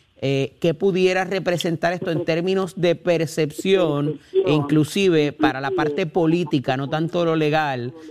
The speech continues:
eh, Dani, de, eh, la, de la representación que nos ha hecho el alcalde hasta el día de hoy, a pesar de estar suspendido?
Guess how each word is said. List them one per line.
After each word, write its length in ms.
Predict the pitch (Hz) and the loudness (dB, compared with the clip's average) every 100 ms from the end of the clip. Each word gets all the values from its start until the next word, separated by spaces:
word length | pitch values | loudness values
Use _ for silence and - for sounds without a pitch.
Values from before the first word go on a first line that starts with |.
| - | -6
eh, 400 | 131 135 131 127 120 | -2 0 2 0 0
Dani, 300 | 151 156 139 | -2 -2 -4
de, 440 | - 135 151 165 | -2 0 0 -2
eh, 420 | - 139 131 127 117 | -2 -2 0 -2 0
la, 680 | 127 123 120 117 110 92 - | -2 -2 -2 -2 -4 -8 -14
de 320 | - 80 113 | -20 -12 -6
la 100 | 127 | -4
representación 640 | 127 123 127 123 131 131 196 | -4 -6 -4 -4 -4 -2 -2
que 100 | 247 | -2
nos 140 | 139 | -2
ha 80 | 139 | -2
hecho 160 | 131 156 | -4 -4
el 80 | |
alcalde 540 | 143 131 143 156 143 131 - _ | -4 -6 -6 -4 -6 -8 -16 _
hasta 280 | - 123 135 | -6 -6 -4
el 100 | 127 | -2
día 200 | 127 127 | 0 0
de 120 | 131 | 0
hoy, 140 | 165 202 | 0 -2
a 80 | |
pesar 280 | 143 120 123 | -4 -6 -6
de 60 | 131 | -4
estar 200 | 127 120 | -4 -4
suspendido? 560 | 143 - 123 117 101 | -6 -4 -2 -2 -4